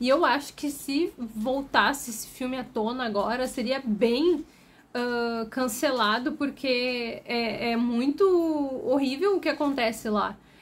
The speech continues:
Eles têm os plantations lá, que, que são as terras dos escravos. Ela, principalmente a Scarlett, trata os escravos muito mal, tanto que o pai dela ainda chama a atenção dela. Ela continua tratando, mesmo eles não sendo mais escravos.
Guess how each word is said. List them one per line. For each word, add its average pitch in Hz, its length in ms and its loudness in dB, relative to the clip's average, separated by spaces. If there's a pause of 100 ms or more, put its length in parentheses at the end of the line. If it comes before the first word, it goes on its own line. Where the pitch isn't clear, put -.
(140)
Eles 240 320 -2
têm 254 380 0
os 320 160 2
plantations 240 800 -2
lá, 226 260 0
que, 240 320 -2
que 233 220 -4
são 233 320 -4
as 214 640 -2
terras 233 320 0
dos 226 200 -2
escravos. 226 800 0 (520)
Ela, 302 400 4
principalmente 269 720 -4
a 285 60 2
Scarlett, 247 580 -2 (200)
trata 233 320 2
os 247 100 0
escravos 220 560 0
muito 247 800 4
mal, 240 380 4
tanto 254 260 -4
que 285 80 -2
o - 40 -2
pai 247 160 -4
dela 226 220 -2
ainda 240 220 -4
chama 240 300 -2
a - 20 0
atenção 277 440 -2
dela. 226 460 -2 (300)
Ela 302 160 6
continua 294 580 2
tratando, 294 560 0
mesmo 302 500 2
eles 269 220 -2
não 285 260 4
sendo 277 460 0
mais 240 240 2
escravos. 220 800 -2